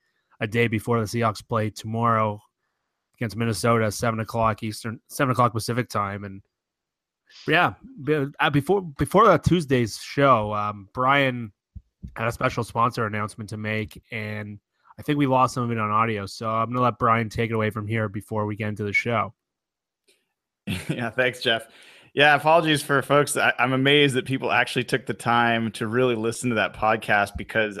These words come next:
Speaker 2: I tried listening a little bit to figure out what was going on with the audio. <laughs> It was brutal. Uh, I, I could not understand half of what I was saying, and that's, it wasn't because I had good beer.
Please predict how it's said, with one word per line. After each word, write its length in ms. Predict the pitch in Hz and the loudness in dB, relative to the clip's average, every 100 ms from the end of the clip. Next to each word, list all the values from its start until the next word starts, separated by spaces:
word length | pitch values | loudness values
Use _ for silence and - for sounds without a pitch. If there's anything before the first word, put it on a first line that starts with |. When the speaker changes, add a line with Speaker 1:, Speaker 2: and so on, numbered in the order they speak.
| - | 0
Speaker 2:
I 140 | 117 | 0
tried 360 | 127 123 107 120 | 2 2 2 2
listening 460 | 107 110 123 139 | 0 -2 -2 -2
a 140 | 156 107 | -2 -2
little 180 | 104 123 | 0 2
bit 220 | 151 165 | 2 0
to 80 | 135 | -4
figure 240 | 120 113 | 0 4
out 80 | 92 | 4
what 60 | |
was 80 | 107 | 2
going 140 | 110 113 | 0 0
on 80 | 104 | 0
with 60 | |
the 80 | 85 | 0
audio. 380 | 98 117 143 - - _ - | 2 4 4 2 -6 _ -18
<laughs> 400 | - - _ - | -14 -14 _ -4
It 300 | 117 - - | -4 -2 2
was 160 | 190 120 | 2 2
brutal. 840 | - 123 127 180 254 131 87 - _ _ - - 127 | -4 -2 4 4 6 4 0 -8 _ _ -20 -4 2
Uh, 20 | |
I, 800 | 131 131 123 123 135 131 76 92 | 6 8 8 6 6 6 4 -2
I 60 | |
could 180 | 139 165 | -4 0
not 160 | 160 139 | 2 2
understand 460 | 139 127 143 123 | 0 -2 -2 -2
half 260 | 117 143 151 | 0 0 0
of 60 | |
what 100 | 127 | -2
I 80 | 120 | 0
was 140 | 107 - | 0 -2
saying, 320 | 104 104 104 | -2 -2 -4
and 120 | 110 | -4
that's, 420 | 123 143 - - - | -2 -2 -4 -14 -16
it 160 | - | -8
wasn't 280 | 123 143 170 | 2 2 2
because 260 | 143 135 120 | -2 0 4
I 100 | 117 | 4
had 280 | 113 110 98 | 4 2 0
good 160 | 98 | -4
beer. 340 | 110 101 95 | -2 -2 -2